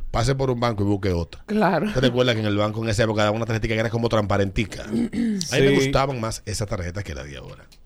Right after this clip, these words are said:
Speaker 3: Pero, bu-, bueno, al parecer ahora la gente no son violentas, entonces atracando.
Speaker 1: Buenos días.
Speaker 3: ¿Qué andará con pistola?
Speaker 1: Cinco tres uno noventa y seis. Siguen atracando con pistola, créeme.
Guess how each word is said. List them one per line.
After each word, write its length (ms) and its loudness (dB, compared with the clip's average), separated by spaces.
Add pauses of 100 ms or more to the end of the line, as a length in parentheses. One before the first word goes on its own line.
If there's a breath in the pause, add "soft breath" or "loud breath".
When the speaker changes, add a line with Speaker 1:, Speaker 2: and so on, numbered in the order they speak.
Speaker 3:
Pero, 340 -2 (320)
bu-, 280 -8
bueno, 280 -8 (140)
al 140 -6
parecer 340 0
ahora 220 0
la 140 0
gente 200 -2
no 120 -4
son 180 -6
violentas, 380 -4
entonces 280 -8
atracando. 480 -10 (960 soft breath)
Speaker 1:
Buenos 240 8
días. 480 8 (180)
Speaker 3:
¿Qué 80 4
andará 220 4
con 140 4
pistola? 340 4 (400)
Speaker 1:
Cinco 600 2
tres 440 4
uno 200 4
noventa 540 4
y 100 2
seis. 260 2
Siguen 340 0
atracando 520 0
con 140 -2
pistola, 400 -2
créeme. 480 -8